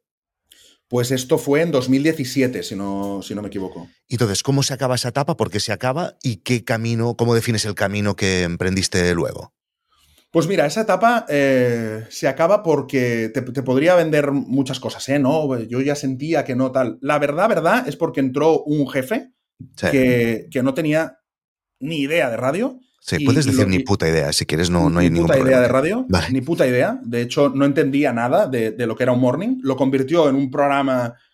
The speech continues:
Speaker 1: pf, absurdo. Bajó como quinientos mil seguidores, lo echaron. <laughs> O sea, duró nada, duró media temporada, pero era la, era la so-, la gran solución, pero vino. Y la verdad es que no, no,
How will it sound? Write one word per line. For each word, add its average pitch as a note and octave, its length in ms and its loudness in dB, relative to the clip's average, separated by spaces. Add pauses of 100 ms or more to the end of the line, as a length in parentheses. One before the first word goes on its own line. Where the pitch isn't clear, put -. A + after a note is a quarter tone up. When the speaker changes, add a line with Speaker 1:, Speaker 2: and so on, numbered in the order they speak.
(360)
Speaker 1:
pf, - 400 -20
absurdo. F#3 720 0
Bajó C#3+ 600 0
como C3+ 320 0
quinientos C3 420 0
mil D#3 120 -4
seguidores, C#3 540 -2 (120)
lo A#2+ 140 -6
echaron. D3 420 -2
<laughs> - 240 -20
O E3+ 100 -6
sea, C3+ 260 -4 (300)
duró E3 280 0
nada, F3+ 360 0
duró D#3+ 240 0
media F3 240 0
temporada, D#3 440 2
pero C3+ 160 -4
era D3 180 4
la, C#3+ 200 -2
era D#3 160 2
la C#3 180 2
so-, - 300 -6
la C3+ 100 0
gran F#3 220 0
solución, D#3+ 540 -2 (340)
pero B2+ 200 4
vino. C#3 360 2
Y A2+ 80 -4
la A2+ 80 4
verdad A#2+ 180 2
es A#2+ 100 -4
que B2+ 340 0 (420)
no, A#2 260 -10
no, C3+ 280 0